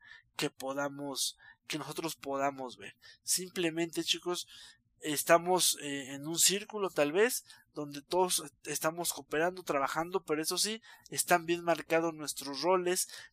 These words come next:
están marcados nuestras funciones, y si, y si podemos cambiarnos, cambiamos, pero podemos, est-, todos pertenecemos a finanzas, todos pertenecemos a recursos humanos, todos pertenecemos a ciertas áreas, somos equipos de trabajo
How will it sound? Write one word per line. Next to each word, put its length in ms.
están 260
marcados 640
nuestras 540
funciones, 760
y 100
si, 300
y 120
si 180
podemos 420
cambiarnos, 520
cambiamos, 520
pero 360
podemos, 460
est-, 300
todos 180
pertenecemos 680
a 60
finanzas, 720
todos 160
pertenecemos 680
a 60
recursos 380
humanos, 420
todos 200
pertenecemos 800
a 140
ciertas 480
áreas, 360
somos 400
equipos 440
de 100
trabajo 560